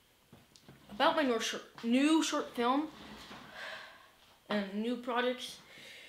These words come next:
they're probably not gonna be uploaded that quick because, um, I'm doing stuff, like, I'm going, I'm going on, like, a vacation thing, like, to Disney,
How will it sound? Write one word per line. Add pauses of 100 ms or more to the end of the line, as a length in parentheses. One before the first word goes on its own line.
(460)
they're
probably
not
gonna
be (100)
uploaded (220)
that (260)
quick
because, (280)
um, (1080)
I'm
doing
stuff,
like, (160)
I'm
going, (360)
I'm
going
on,
like,
a
vacation
thing, (580)
like,
to
Disney,